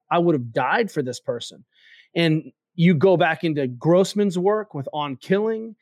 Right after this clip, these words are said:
Humans, we are hardwired to need each other and wanna belong to each other.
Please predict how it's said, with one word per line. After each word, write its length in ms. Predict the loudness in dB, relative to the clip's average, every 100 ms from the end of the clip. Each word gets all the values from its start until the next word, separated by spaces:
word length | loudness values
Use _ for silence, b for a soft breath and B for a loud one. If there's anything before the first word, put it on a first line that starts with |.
| b b b _ _
Humans, 920 | -20 -6 4 6 6 6 4 0 -6
we 220 | -6 -2
are 180 | 0 0
hardwired 960 | -4 0 2 4 2 2 2 2 0 -2
to 100 | -4
need 420 | -2 2 2 2
each 240 | -2 -2 0
other 300 | 2 2 0
and 160 | 0
wanna 180 | -2 -2
belong 560 | 0 0 2 0 0 -2
to 100 | -4
each 160 | -4 -4
other. 260 | -4 -8